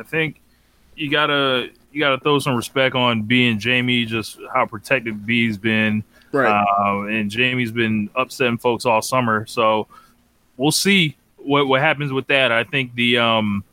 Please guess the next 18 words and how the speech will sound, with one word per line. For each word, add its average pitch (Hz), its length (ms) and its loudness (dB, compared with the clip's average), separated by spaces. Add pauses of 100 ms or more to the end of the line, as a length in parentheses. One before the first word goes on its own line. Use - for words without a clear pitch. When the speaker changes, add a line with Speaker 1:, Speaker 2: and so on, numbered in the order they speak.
(380)
Speaker 1:
uh, 113 240 2
the 107 140 -2
red 123 280 2
belt 117 240 2
match 117 340 -2
on 123 120 -2
the 110 80 -6
Korakuen 131 400 0
show 120 260 0
will 107 120 -2
probably 165 500 2
tell 139 280 2
us 120 140 0
a 127 40 0
little 131 200 2
bit 120 160 0
more 117 240 4
about, 107 400 2